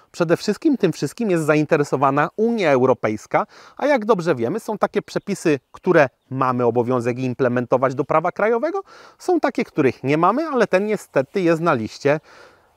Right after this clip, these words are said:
tych obowiązkowych. Przypominam Wam, że klikając w link poniżej, właśnie w opis tego filmu możecie przekalkulować sobie taniej ubezpieczenie komunikacyjne, czy to O C, czy chociażby A C i sprawdzić, ile, za ile możecie kupić ubezpieczenie do swojego samochodu,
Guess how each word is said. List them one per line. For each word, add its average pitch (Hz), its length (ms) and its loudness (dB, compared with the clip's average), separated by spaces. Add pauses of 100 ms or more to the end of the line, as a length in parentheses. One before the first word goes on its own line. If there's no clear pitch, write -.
tych 117 200 2
obowiązkowych. 147 1040 -2 (100)
Przypominam 196 520 -4
Wam, 170 160 2
że 151 100 -2
klikając 202 500 2
w 160 60 -4
link 247 220 0
poniżej, 208 440 0 (320)
właśnie 190 280 0
w 175 60 2
opis 220 240 -2
tego 170 220 0 (240)
filmu 226 300 -2
możecie 180 300 -2
przekalkulować 196 720 0
sobie 170 180 -2
taniej 180 280 -2
ubezpieczenie 175 540 -2
komunikacyjne, 160 760 0 (420)
czy 339 140 2
to - 220 4
O 156 140 6
C, 202 320 4
czy 175 120 -8
chociażby 139 500 0
A 175 140 6
C 208 300 2 (260)
i 185 100 -4
sprawdzić, 185 600 -2 (100)
ile, 175 460 2
za 147 260 0
ile 160 240 0
możecie 151 340 0
kupić 151 220 -6
ubezpieczenie 160 500 -2
do 143 180 2
swojego 180 340 0
samochodu, 175 540 0